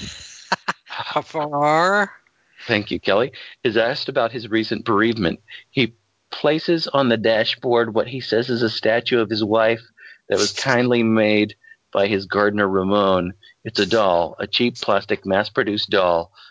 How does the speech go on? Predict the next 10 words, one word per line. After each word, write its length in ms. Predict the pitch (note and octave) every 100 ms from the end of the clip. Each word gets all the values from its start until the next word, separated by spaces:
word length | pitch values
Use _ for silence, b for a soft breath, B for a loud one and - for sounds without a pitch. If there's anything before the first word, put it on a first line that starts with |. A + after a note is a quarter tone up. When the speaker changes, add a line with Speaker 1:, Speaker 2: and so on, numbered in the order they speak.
| B
Speaker 2:
Ramon 420 | G2 G2 G2 G2+ G2
deserved 480 | F#2 F#2 F2 E2+ -
to 80 |
be 120 | F2+ F2
fired. 520 | - F#2 E2+ E2+ D#2
He 160 | - D#2+
was 160 | D#2+ -
having 320 | E2 F2 E2
a 80 | F2
laugh. 320 | D#2 - -